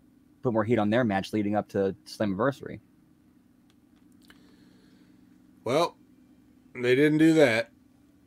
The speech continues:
Speaker 2: They're friends, and they shake their booties.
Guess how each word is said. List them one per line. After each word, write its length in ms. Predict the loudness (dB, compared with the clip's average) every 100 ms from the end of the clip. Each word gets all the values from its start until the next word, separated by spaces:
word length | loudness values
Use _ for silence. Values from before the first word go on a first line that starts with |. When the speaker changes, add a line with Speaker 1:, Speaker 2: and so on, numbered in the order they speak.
| -10
Speaker 2:
They're 180 | -6 -4
friends, 640 | -4 -4 -8 -10 -10 -10 _ _ _ _ -14
and 100 | -8
they 80 |
shake 280 | -6 -6 -4
their 100 | -6
booties. 560 | -4 -8 -8 -12 -16